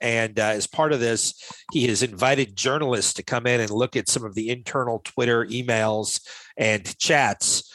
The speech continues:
surrounding some of the most prominent, uh, accounts that were banned during the twenty twenty election cycle, including Trump and, and a lot of the conservative politicians and the New York Post when they,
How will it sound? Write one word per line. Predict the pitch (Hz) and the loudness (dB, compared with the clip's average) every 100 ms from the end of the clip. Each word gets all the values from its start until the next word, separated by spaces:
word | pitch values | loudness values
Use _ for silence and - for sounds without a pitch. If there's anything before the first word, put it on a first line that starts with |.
| - - | -20 -6
surrounding | - 127 123 127 120 120 113 104 | -2 2 2 2 2 0 0 -2
some | - 131 | 0 0
of | 110 | -2
the | 107 | -2
most | 113 - | -2 -2
prominent, | - 139 127 110 92 - | 0 2 2 -2 -4 -2
uh, | 113 107 98 95 _ _ _ | 0 2 0 -4 _ _ _
accounts | - - 135 117 - | -6 0 0 0 0
that | 110 | -2
were | 104 | 0
banned | 123 123 120 101 98 - | 2 4 2 0 -8 -4
during | 113 110 104 | -2 -2 -4
the | |
twenty | 92 - 110 101 | -8 -4 -4 -4
twenty | - 110 98 | -4 -2 0
election | 95 92 - - | 2 0 -2 0
cycle, | 139 107 - 95 | 2 2 0 -8
including | 90 101 90 87 - - - - | -6 -8 -8 -12 -18 -18 -18 -8
Trump | - 156 135 107 | 0 2 2 0
and, | 113 92 92 | -4 -4 -6
and | 104 | -4
a | 101 | 0
lot | 104 110 | 2 2
of | 95 | 0
the | 104 92 | -6 -8
conservative | 101 - 107 95 - | -2 -2 0 -2 0
politicians | 101 87 190 - 147 113 | 0 2 2 2 -2 -4
and | 104 | -4
the | |
New | 110 | -2
York | 110 101 | -2 -2
Post | - 127 120 - | -2 0 0 -2
when | 107 101 | -4 -2
they, | 98 | -2